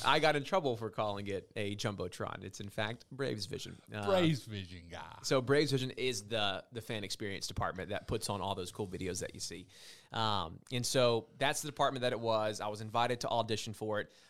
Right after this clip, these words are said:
Speaker 1: But what most people don't know is I actually auditioned for that job in twenty twenty before I moved to Columbus. And I made it essentially to the final round. And then the pandemic set in. And they said, "Hey,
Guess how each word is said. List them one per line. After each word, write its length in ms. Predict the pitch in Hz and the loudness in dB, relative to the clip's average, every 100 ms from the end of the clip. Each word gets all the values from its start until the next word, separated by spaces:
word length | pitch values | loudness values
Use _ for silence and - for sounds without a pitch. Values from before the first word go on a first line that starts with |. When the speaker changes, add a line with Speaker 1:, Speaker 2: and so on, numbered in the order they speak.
| - | -6
Speaker 1:
But 140 | 120 | -2
what 120 | 135 | 0
most 220 | 127 - - | 2 2 2
people 140 | 135 | 2
don't 180 | 127 113 | 2 4
know 320 | 160 123 110 - | 4 4 4 -2
is 160 | 113 | 0
I 160 | 120 104 | 0 2
actually 380 | 131 151 135 120 | 0 0 -2 0
auditioned 520 | 113 107 135 127 107 | 0 2 0 0 -4
for 240 | - 147 | 0 0
that 200 | 120 101 | 2 -2
job 260 | 101 107 104 - | 0 -2 -2 -4
in 160 | 123 | -6
twenty 260 | - 120 101 | -4 -4 -4
twenty 340 | - 127 107 | -2 0 0
before 380 | 98 101 - 131 | -4 -4 2 4
I 80 | 107 | 4
moved 260 | 110 107 | 2 -2
to 80 | 104 | -6
Columbus. 580 | - 101 110 101 - - - | -6 -4 -4 -4 -4 -6 -6
And 140 | 110 | -4
I 80 | 101 | -2
made 240 | 107 123 | -2 0
it 140 | 117 - _ _ - | -2 -4 _ _ -12
essentially 340 | - 156 131 117 | -4 -2 -2 -4
to 80 | |
the 60 | 107 | -6
final 300 | 123 113 98 | -4 -4 -2
round. 400 | 117 117 98 98 - - - _ _ - | 0 0 0 -6 -12 -20 -20 _ _ -6
And 200 | 120 113 | -6 -2
then 200 | 120 110 | -2 -2
the 40 | |
pandemic 440 | 110 98 104 98 - | -2 -2 -4 -4 -6
set 200 | 98 73 | -6 -6
in. 220 | 64 - _ | -10 -14 _
And 100 | 110 | -6
they 80 | 104 | -6
said, 180 | - 101 | -6 -4
"Hey, 280 | 131 127 | -4 -4